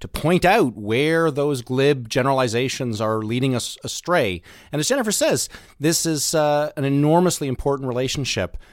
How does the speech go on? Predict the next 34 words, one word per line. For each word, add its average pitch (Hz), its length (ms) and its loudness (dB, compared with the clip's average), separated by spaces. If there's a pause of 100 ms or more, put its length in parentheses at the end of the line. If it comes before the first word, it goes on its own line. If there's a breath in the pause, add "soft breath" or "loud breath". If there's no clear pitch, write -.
(140 soft breath)
Uh, 107 340 -2
misunderstanding 147 640 0
that 131 140 -2
relationship 123 580 -2
is, 107 220 -4
is 104 220 -8
bad 113 340 -2
for 120 80 -6
Americans, 131 520 0
it's 117 80 -12
bad 127 200 -2
for 117 80 -14
Chinese, 123 500 -2 (320 loud breath)
and, 123 360 0
and 147 120 0
it's 139 80 -2
bad 226 260 -2
for - 80 -8
the 139 80 2
world. 135 320 4
And 135 220 -2
if 143 140 -2
I 156 100 6
could 156 60 -2
just 147 180 -2
add 139 180 2
one, 135 420 2
one 143 380 0
additional 123 540 0
sort 117 160 -8
of 101 80 -8
rationale 117 640 0
to 107 120 -8
the 98 220 -2